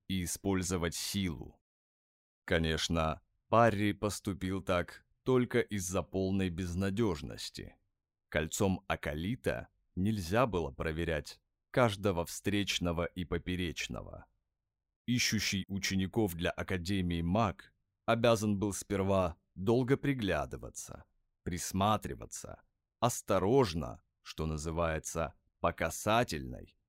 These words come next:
прощупывать подающего надежды. Кольцо пускали в ход,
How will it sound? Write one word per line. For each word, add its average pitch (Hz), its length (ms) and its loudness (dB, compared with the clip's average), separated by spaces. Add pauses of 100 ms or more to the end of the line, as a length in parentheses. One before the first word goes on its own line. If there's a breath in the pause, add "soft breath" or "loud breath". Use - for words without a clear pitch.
прощупывать 104 840 -2
подающего 85 760 -2
надежды. 95 720 -2 (840)
Кольцо 92 440 0
пускали 98 540 0
в 82 100 -6
ход, - 500 -2